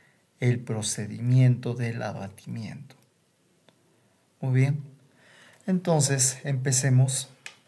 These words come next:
Para esto tenemos que conocer el radio, tenemos que dibujar un radio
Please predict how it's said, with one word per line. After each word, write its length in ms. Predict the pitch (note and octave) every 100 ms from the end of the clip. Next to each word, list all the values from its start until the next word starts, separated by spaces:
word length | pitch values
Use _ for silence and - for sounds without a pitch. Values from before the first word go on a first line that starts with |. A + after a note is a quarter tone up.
| _ _ _ _ _ _ _ _ _ -
Para 220 | B2+ B2+
esto 240 | C3 - -
tenemos 420 | B2+ B2 B2 B2+
que 180 | A#2+ -
conocer 680 | A#2 G#2+ G#2 - C3 C3+ C3+ - - _ _ _ _ _ _ _ _ -
el 400 | B2 A2 G#2 G#2+
radio, 600 | B2+ B2+ A2 G2 - - -
tenemos 320 | - B2 C3
que 80 | B2+
dibujar 380 | A2 G#2+ B2 B2
un 360 | B2 C3+ B2+ A2
radio 540 | A#2 B2+ A#2+ A2 -